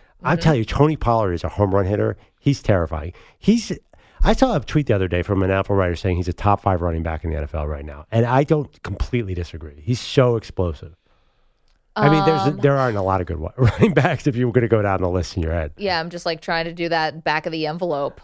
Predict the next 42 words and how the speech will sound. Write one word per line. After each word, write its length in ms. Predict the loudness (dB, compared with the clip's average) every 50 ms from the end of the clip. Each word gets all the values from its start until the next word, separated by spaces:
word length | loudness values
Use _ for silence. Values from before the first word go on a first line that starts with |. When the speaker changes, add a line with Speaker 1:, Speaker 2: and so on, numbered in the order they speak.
| -12 -6 -4
Speaker 2:
Um, 720 | -2 0 0 0 0 -2 -2 -2 -4 -6 -8 -12 -20 -20 _
yeah, 260 | -6 -4 -4 -2 -2 -2
and 80 | -2 -2
also 380 | -2 -2 -2 -4 -4 -4 -4 -4 -4
I 120 | -4 -4
like 200 | -2 -4 -4 -6
Tony 260 | -8 -8 -6 -6 -6
Pollard's 380 | -6 -6 -6 -4 -4 -6 -6 -8
ability 380 | -8 -6 -4 -4 -4 -6 -8
to 60 | -12 -12
catch 260 | -8 -8 -8 -6 -6
the 80 | -8
ball. 120 | -4 -4 -4
I 40 | -4
mean, 140 | -4 -4
you 80 | -2 0
basically 340 | 0 -2 -2 -2 -2 4 6
Speaker 1:
Yes. 160 | 6 6 4
Speaker 2:
have 140 | -2 -4 -6
to 80 | -12
do 140 | -16 -14 -12
that 180 | -12 -12 -12 -10
now 260 | -10 -10 -10 -10 -10 -6
as 160 | -8 -6 -6
a, 120 | -6 -8 -10 -12 _ -6
as 140 | -6 -6
a 80 | -6 -8
running 240 | -10 -10 -12 -12 -12
back. 220 | -10 -10 -10 -10
To 100 | -12 -8
just 160 | -8 -8 -6
be 100 | -4 -6
a 40 | -6
straight 380 | -6 -6 -6 -2 -2 -2 -2 -2
running 260 | -2 -2 -2 -2 -2
back, 260 | 0 0 0 0 -2 -4
it's 120 | -6 -6
just 280 | -8 -12 -14 -16 -18 -20 _ _ _ _ _ _ _ _ _
that, 280 | -4 -4 -4 -2 0 0
that 340 | 2 2 2 2 -2 -6 _ _ -8
is 160 | -8 -8 -4 -2
over. 400 | -2 -2 -2 -4 -8 -12 -12 _